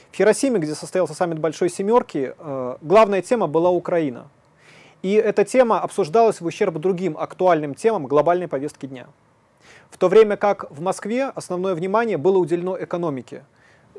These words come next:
даже несмотря на ряд острых политических тем. А то, с чего мы начинали, экономика – это базис.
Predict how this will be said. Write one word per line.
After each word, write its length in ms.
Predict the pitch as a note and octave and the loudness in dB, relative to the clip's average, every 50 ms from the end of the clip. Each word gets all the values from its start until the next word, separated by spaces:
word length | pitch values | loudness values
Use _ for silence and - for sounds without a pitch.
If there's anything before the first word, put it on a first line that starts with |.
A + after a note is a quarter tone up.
| - - | -18 -8
даже 300 | D#3+ C#3 A#3 B3 F#3+ G#3 | 0 4 4 4 4 4
несмотря 460 | G#3 F#3+ - G3 F#3 F3+ - G3 F#3 | 0 -2 -2 -2 -2 2 2 2 2
на 120 | E3 E3 | 2 2
ряд 200 | F3 F#3+ F3+ - - - | 2 2 0 0 -2 -4
острых 320 | G3 G3+ - - - - | -4 -4 -4 -6 -8 -6
политических 580 | - E3+ E3+ F3 - - - B2 - - - - | -4 -4 -4 -4 -6 -10 -16 -18 -18 -20 -20 -20
тем. 220 | - - - - - _ _ _ _ _ _ _ _ _ _ _ - - _ _ _ | -18 -18 -18 -18 -20 _ _ _ _ _ _ _ _ _ _ _ -20 -20 _ _ _
А 300 | - F3 F3+ F3 E3+ E3 - | 2 4 6 6 4 2 2
то, 120 | - B3 A#3+ | 2 2 2
с 40 | - | 2
чего 180 | - A#3+ A3+ G#3+ | 2 2 2 2
мы 80 | G#3+ | 2
начинали, 460 | G#3+ G#3 G3+ - G#3 G3 F3+ D#3 C#3 C#3+ | 0 -2 -4 -2 0 2 2 2 2 0
экономика – 640 | E3+ D3 - F3+ F#3 A3 A3+ A3 G#3 G#3 - D3 D3 | -2 -4 -4 -4 -2 -2 -2 -4 -4 -4 -4 -6 -6
это 320 | - F#3 F3+ F3 - - F3 | -6 -6 -6 -6 -6 -6 -8
базис. 600 | D#3 C#3 C#3 D#3+ D#3 C3+ A2 C3+ C3+ - - - | -6 -2 -2 -2 -2 -2 -4 -10 -18 -20 -20 -20